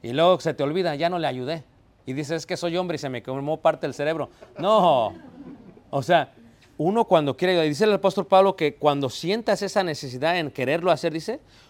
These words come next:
no solamente en quererlo hacer, sino también en hacerlo. Dice ahí, el versículo dice, "No solo hacerlo, sino también a quererlo desde el año pasado. Ahora pues,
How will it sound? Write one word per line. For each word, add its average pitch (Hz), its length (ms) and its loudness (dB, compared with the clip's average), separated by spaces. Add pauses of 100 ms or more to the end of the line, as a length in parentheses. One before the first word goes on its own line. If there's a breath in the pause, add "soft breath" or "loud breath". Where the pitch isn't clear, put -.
no 175 160 0
solamente 196 580 0
en 139 140 -6
quererlo 156 320 0
hacer, 190 180 -2
sino 175 160 -4
también 175 340 -2
en 139 200 -2
hacerlo. 175 520 -2
Dice 139 200 -4
ahí, 185 180 0 (240 loud breath)
el 131 40 -12
versículo 175 360 0
dice, 180 260 0
"No 180 140 2
solo 202 380 4
hacerlo, 190 520 4
sino 170 200 -4
también 180 240 0
a 160 100 2
quererlo 151 320 0
desde 139 220 -2
el 127 80 -2
año 151 180 -2
pasado. 185 400 2
Ahora 175 280 6
pues, 202 260 2